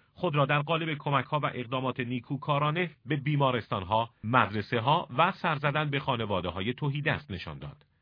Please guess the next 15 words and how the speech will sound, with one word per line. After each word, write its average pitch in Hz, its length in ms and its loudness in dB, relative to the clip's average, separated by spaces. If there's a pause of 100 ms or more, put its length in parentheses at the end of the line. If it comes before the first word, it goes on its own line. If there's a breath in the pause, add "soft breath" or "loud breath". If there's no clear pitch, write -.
(120)
که 117 120 -2
در 98 160 2
تقلیل 151 600 -2
تنش 156 520 -2 (220 soft breath)
در 107 140 2
زندگی 131 480 -2
مردم 123 340 0
آمریکا 92 520 -6
و - 120 -4
انگلیس 131 500 -4 (260 soft breath)
به 98 100 0
طور 90 240 -4
یکسان 151 680 -4 (120)
مؤثر - 480 -6
بود. - 340 -20